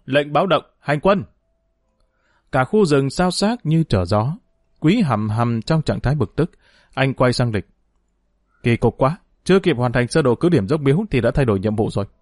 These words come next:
Lịch trồm tới. "Răng, thay đổi hả?" "Ờ, đại đội hành quân len của, ở đó có bốn tên ác ôn. Không hiểu, ờ, chúng là cái chó gì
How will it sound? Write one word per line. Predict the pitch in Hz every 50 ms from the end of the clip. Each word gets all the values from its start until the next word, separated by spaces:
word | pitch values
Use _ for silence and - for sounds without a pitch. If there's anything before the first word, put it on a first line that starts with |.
| _ _ _ _ _ _ _ _ _ -
Lịch | 135 123 131 127 -
trồm | - 131 110 101
tới. | - 113 110 135 185 - _ _ _ _ _ _ _ -
"Răng, | 120 113 131 135 127 _ _ _ -
thay | - 143
đổi | 131 120 107
hả?" | 110 113 - - _ _ _ _ _ _ _ _ _
"Ờ, | - 120 127 127 - - _ _ _ _ _ _ _ _ _ _ _
đại | - - 139 143
đội | 147 147 143
hành | 139 139 135
quân | - 170 180 175 170
len | 170 170 165
của, | - - 113 110 107 107 - - _ _ _ _
ở | - 143 139
đó | 139 143 156 180 202
có | 196 - 190
bốn | 180 170 165 185 226
tên | 240 - 156 135 117
ác | 131 151 -
ôn. | 113 117 110 - _ _ _ _ _ _ _ _ _ -
Không | - 165 165 156
hiểu, | 147 127 113 110 110
ờ, | 107 104 - -
chúng | 156 160 180
là | 156 107
cái | - - 135 -
chó | - 135 131 180 208 160
gì | 117 95